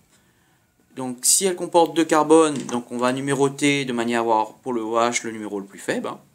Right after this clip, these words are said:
Donc ici un et deux. Donc comme il y a deux carbones, il s'agit de l'éthane. L'éthane. Ensuite, donc, on devrait appeler, appeler cette molécule l'éthane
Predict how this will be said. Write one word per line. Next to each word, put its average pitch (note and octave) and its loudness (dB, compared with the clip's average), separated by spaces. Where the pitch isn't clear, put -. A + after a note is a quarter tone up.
Donc - -20
ici G#2+ -12
un A#2+ -6
et - -20
deux. G#2+ -6
Donc C3 -10
comme F3+ 2
il - -2
y F3 4
a E3 2
deux D#3+ 4
carbones, E3 4
il C3+ -4
s'agit C3+ -2
de A#2 2
l'éthane. G#2+ -8
L'éthane. - -18
Ensuite, F#3 -4
donc, B2+ -8
on E3+ -6
devrait F3 4
appeler, E3+ 0
appeler D3 -2
cette D#3 -4
molécule C#3 -6
l'éthane D3+ -2